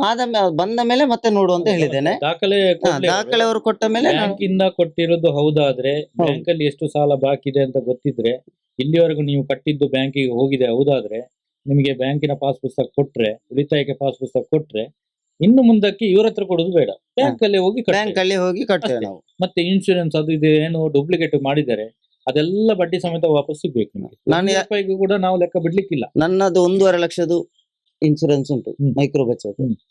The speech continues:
Speaker 1: ಮತ್ತೆ ಮಿಸ್ಸಸ್ ಇದು ಐವತ್ತು, ಅವಳದು ಐವತ್ತು ಸಾವಿರದ್ದು.
Speaker 2: ಹ್ಮ್.
Speaker 1: ಅವಳು ಬೇರೆ ಸಂಘ.
Speaker 2: ಹ್ಮ್.
Speaker 1: ಈಗ ಅವಳು ಸಹ ನಿಲ್ಲಿಸಿದ್ದಾಳೆ,
Speaker 2: ಹ್ಮ್.
Speaker 1: ನಾನು ಹೇಳಿ ನಿಲ್ಲಿಸಿದ್ದು ಅದನ್ನ ಸಹ.
Speaker 2: ಹ್ಮ್.
Speaker 1: ಮತ್ತೆ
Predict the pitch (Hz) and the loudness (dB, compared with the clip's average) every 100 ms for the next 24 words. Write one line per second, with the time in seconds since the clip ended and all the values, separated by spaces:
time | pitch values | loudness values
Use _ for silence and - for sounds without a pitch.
0 | - 147 151 151 151 156 147 147 147 135 | -2 0 2 2 2 0 0 2 2 4
1 | 123 - _ - 143 139 147 131 123 127 | 2 -4 _ -4 -2 0 2 4 2 0
2 | 117 107 - - _ 120 101 143 143 151 | -2 -2 -8 -18 _ -16 -6 -2 0 0
3 | 143 143 117 123 180 139 123 - _ - | -2 -4 -2 -4 -4 -8 -8 -10 _ -2
4 | 147 165 170 180 170 190 156 123 127 185 | 0 2 2 2 2 2 0 0 0 0
5 | 160 139 160 160 160 156 147 120 113 120 | -2 -2 0 0 0 0 0 0 0 0
6 | 113 139 120 143 - 120 107 _ _ - | 0 -2 -6 -10 -14 -16 -16 _ _ -4
7 | 147 - 135 127 _ | -2 0 0 0 _